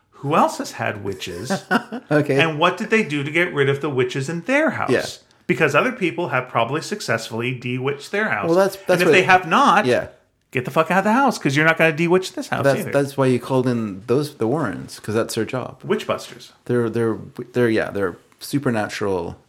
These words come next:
Speaker 2: busters.
Speaker 1: Okay.
Speaker 2: That's their
Speaker 1: So
Speaker 2: job.
Speaker 1: they know of other witchings that have occurred.
Speaker 2: They, they have, yeah, they, they have, uh, strong ties to
Speaker 1: There's nothing new about this to them.
Speaker 2: No.
Speaker 1: Okay. Here's, here's my
Speaker 2: I mean,
Speaker 1: question.
Speaker 2: they already have Annabelle in a case at the beginning
Speaker 1: Oh, I
Speaker 2: of,
Speaker 1: know. I've
Speaker 2: of The
Speaker 1: established
Speaker 2: Conjuring.
Speaker 1: that.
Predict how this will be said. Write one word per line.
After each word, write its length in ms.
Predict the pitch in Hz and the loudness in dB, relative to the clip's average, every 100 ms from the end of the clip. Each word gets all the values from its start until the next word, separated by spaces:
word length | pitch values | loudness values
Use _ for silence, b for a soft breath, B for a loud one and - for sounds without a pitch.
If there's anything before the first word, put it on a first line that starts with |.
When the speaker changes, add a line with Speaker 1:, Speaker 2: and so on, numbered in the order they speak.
| _ - | _ -12
Speaker 2:
busters. 540 | 85 - - - - _ _ _ | -10 -12 -14 -14 -18 _ _ _
Speaker 1:
Okay. 260 | - 120 135 - _ _ _ | -14 -14 -14 -18 _ _ _
Speaker 2:
That's 160 | - - | -14 -12
their 80 | 92 | -4
Speaker 1:
So 100 | 170 | 0
Speaker 2:
job. 80 | 160 | 2
Speaker 1:
they 100 | 185 | 2
know 220 | 185 175 | 2 2
of 80 | 156 | 2
other 560 | 160 165 160 151 135 120 | 2 2 2 0 -4 -2
witchings 720 | 135 190 - 123 98 101 101 | 0 0 -2 -6 -8 -12 -8
that 160 | 117 113 | -6 -4
have 120 | 110 | -6
occurred. 420 | 107 110 101 101 | -8 -8 -8 0
Speaker 2:
They, 260 | 123 139 139 | 4 4 2
they 400 | 139 110 131 123 | -2 2 4 4
have, 340 | 123 113 107 | 4 2 2
yeah, 180 | 110 82 | 0 -2
they, 240 | - 95 92 | -2 -4 -4
they 280 | - 101 101 | -6 -6 -6
have, 340 | 104 98 - | -6 -10 -14
uh, 60 | - | -16
strong 480 | - - 117 117 110 | -10 -4 -2 -2 -6
ties 580 | 113 92 90 90 - - | -8 -8 -8 -10 -14 -16
to 300 | 90 87 87 - | -14 -14 -16 -2
Speaker 1:
There's 220 | 135 135 | 0 4
nothing 380 | 175 175 160 156 | 4 2 0 2
new 260 | 165 156 | 2 4
about 300 | 143 127 123 | 6 6 4
this 280 | - 120 - | 2 0 -4
to 120 | - 117 | -6 -4
them. 340 | 107 85 - _ _ _ | -4 -6 -16 _ _ _
Speaker 2:
No. 320 | 139 123 - - - | 2 2 -2 -12 -12
Speaker 1:
Okay. 240 | 117 - - - _ _ | -12 -12 -20 -20 _ _
Here's, 200 | - 381 | -4 -4
here's 280 | - 214 294 | -4 -6 -2
my 60 | 202 | 2
Speaker 2:
I 40 | |
mean, 120 | 185 | 4
Speaker 1:
question. 180 | 196 208 | 6 6
Speaker 2:
they 40 | 185 | 6
already 160 | 196 | 4
have 160 | 160 151 | 4 4
Annabelle 420 | 131 139 120 107 | 4 4 4 4
in 80 | 101 | 0
a 60 | 92 | -2
case 400 | 123 95 90 - | -4 -4 -6 -8
at 80 | |
the 80 | 101 | -8
beginning 340 | 95 92 92 90 | -6 -6 -6 0
Speaker 1:
Oh, 40 | |
I 140 | 196 359 | 2 2
Speaker 2:
of, 60 | |
Speaker 1:
know. 380 | 466 571 554 480 | 2 4 4 4
I've 280 | 151 175 - | 2 2 0
Speaker 2:
of 160 | 180 180 | -4 -2
The 40 | |
Speaker 1:
established 480 | - 196 208 359 135 | 2 2 2 0 0
Speaker 2:
Conjuring. 180 | 113 | -2
Speaker 1:
that. 120 | 90 | -2